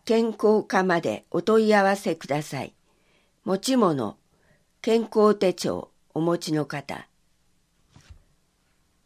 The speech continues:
新型コロナウイルス感染拡大防止のため、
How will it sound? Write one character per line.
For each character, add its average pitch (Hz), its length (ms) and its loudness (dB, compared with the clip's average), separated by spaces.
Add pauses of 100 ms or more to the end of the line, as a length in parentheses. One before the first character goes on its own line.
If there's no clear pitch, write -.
(400)
新 247 280 0
型 220 320 2
コ 202 140 -2
ロ 214 140 4
ナ 202 200 4
ウ 196 120 6
イ 180 40 6
ル 151 120 0
ス - 160 -10
感 196 220 -2
染 180 300 -2
拡 180 260 -4
大 185 220 4
防 175 220 4
止 170 180 -4
の 165 100 0
た 151 160 -2
め、 135 240 -6